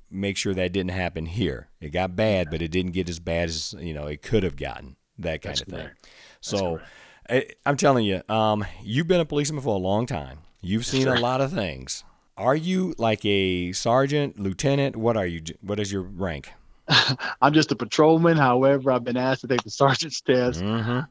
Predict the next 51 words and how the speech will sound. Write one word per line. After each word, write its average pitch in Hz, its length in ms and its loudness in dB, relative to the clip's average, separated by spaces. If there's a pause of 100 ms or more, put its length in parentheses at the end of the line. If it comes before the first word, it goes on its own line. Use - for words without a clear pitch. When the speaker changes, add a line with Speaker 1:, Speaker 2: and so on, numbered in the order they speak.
(140)
Speaker 2:
Uh, 147 1080 6 (140)
<laughs> - 280 6
and 160 200 8
I'm 160 200 6
considering 160 540 6
taking 143 340 4
that, 127 240 2
especially 151 460 2
after 123 260 2
this, 117 360 0
is 110 100 -6
because, 113 480 -4 (520)
uh, 113 300 -2
once 123 220 -4
again, 123 160 -4
I 117 80 -2
thank 123 220 -4
God 120 180 0
up 117 100 -6
above 117 320 -2
for 123 120 -8
the 113 120 -2
ability 117 380 -2
to 113 60 -2
work 120 220 -4
his 113 160 -6
magic 117 360 -4 (180)
through 127 200 -4
me 120 320 0 (120)
and 110 400 -2 (260)
to - 100 -6
be 117 140 4
able 113 140 0
to, 113 100 -4 (240)
to - 80 -4
help 135 280 0
people. 120 400 -6
And 113 100 -12 (300)
that's 165 180 2
what 139 100 0
I 123 60 6
want. 117 360 0 (100)
I 123 80 2
wanna 139 180 0
be 139 140 -2
the, 123 200 -4
I'm 135 180 0
the 131 80 -4
kind 135 220 0
of 117 60 -4
guy, 123 400 0